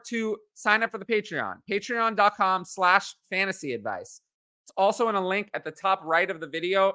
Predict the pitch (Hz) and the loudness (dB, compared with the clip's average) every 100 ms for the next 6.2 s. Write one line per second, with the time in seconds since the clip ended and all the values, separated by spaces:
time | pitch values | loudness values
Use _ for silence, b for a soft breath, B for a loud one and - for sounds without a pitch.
0 | - 170 175 190 190 - 170 170 160 - | -2 0 4 2 0 -6 -4 -4 -8 -2
1 | 180 165 - 131 - - - _ _ _ | -2 -2 -8 -10 -10 -12 -16 _ _ _
2 | _ _ _ - _ _ _ 147 170 220 | _ _ _ -20 _ _ _ 0 4 4
3 | - _ _ _ _ _ _ _ _ _ | 2 _ _ _ _ _ _ _ _ _
4 | _ 165 151 156 202 226 160 156 147 190 | _ -2 2 6 6 4 2 2 2 -4
5 | 170 170 160 160 156 151 156 135 139 - | -2 0 0 0 -4 -6 -2 2 2 2
6 | 170 180 | -6 -8